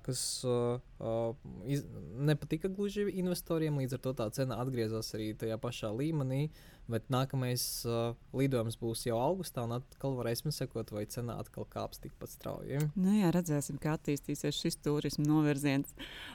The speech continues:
Speaker 2: Un, ā, ja runājam vēl par galvenajiem jūnija ieguvējiem, tad viens no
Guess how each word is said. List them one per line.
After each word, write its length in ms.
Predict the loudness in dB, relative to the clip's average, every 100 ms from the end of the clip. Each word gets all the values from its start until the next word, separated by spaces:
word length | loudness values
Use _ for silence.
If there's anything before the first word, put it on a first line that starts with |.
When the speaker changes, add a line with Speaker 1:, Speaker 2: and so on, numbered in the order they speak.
| -2 6
Speaker 2:
Un, 160 | 8
ā, 140 | 8 8 6
ja 160 | 6
runājam 320 | 6 6 6 6
vēl 160 | 4 2
par 120 | 2
galvenajiem 520 | 2 4 4 4 4
jūnija 440 | 4 4 4 4 2
ieguvējiem, 520 | 2 4 4 4 2
tad 140 | 2
viens 260 | 2 2
no 80 | 2